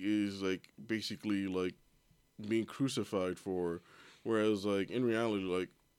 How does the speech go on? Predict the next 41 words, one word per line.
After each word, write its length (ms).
nothing 340
he 220
says 380
is 280
that 280
offensive. 600
In 160
reality, 380
it 100
is 160
one 120
of 80
those 120
things 220
where 260
I'm 260
a 20
person 380
that 220
will 300
defend 440
Alex 260
Jones 420
in 120
a 40
sense, 320
because 500
if 160
you 100
look 260
at 120
his 180
website, 440
most 260
of 120
the 80
stuff 220
that 100
he 80
puts 260
up, 220